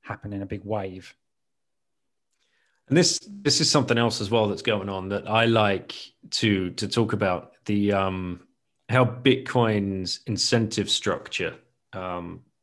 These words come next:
Speaker 2: kind of guides you. So if, if, for example, we were just talking now and, uh, you, one of your games had become a hit and it was a fiat hit, the first thing you'd be doing is trying to market it as heavily as possible, and you'd be trying to just spam as many ads as you can, because you know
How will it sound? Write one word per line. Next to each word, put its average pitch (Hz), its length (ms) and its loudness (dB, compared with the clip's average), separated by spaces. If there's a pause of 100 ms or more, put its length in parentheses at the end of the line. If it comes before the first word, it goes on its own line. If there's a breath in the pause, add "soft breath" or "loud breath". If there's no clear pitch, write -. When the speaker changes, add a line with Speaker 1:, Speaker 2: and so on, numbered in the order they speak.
(240)
Speaker 2:
kind 110 220 2
of 98 200 -4
guides 110 520 2
you. 82 220 -6 (480 loud breath)
So 120 200 4
if, 135 440 6
if, - 120 0
for 160 120 4
example, 127 600 4 (1080 loud breath)
we 147 120 6
were 135 100 8
just 117 260 2
talking 127 360 4
now 117 300 4
and, 104 400 0 (120)
uh, 110 260 -4
you, 120 240 4
one 120 240 4
of 110 80 4
your 113 140 6
games 107 520 2
had 107 140 -4
become 107 260 0
a 95 60 0
hit - 420 2
and 110 80 0
it 104 40 0
was 101 100 -2
a 98 60 -2
fiat 123 420 2
hit, - 400 -2 (300)
the 113 80 -4
first 165 320 6
thing 135 160 4
you'd 110 160 2
be 107 60 0
doing 107 300 4
is 95 120 -2
trying 113 240 2
to 101 40 0
market 131 400 2
it - 80 0
as 107 160 -4
heavily 123 520 4
as 101 120 2
possible, 101 560 0
and 95 120 -6
you'd 95 120 -4
be 101 100 -2
trying 101 420 -2
to - 120 -8
just - 340 -6
spam 107 300 2
as 98 140 -4
many 123 340 2
ads 101 320 0
as 95 140 -4
you 92 80 -4
can, 92 320 -4
because 110 420 0
you 143 140 6
know 135 720 6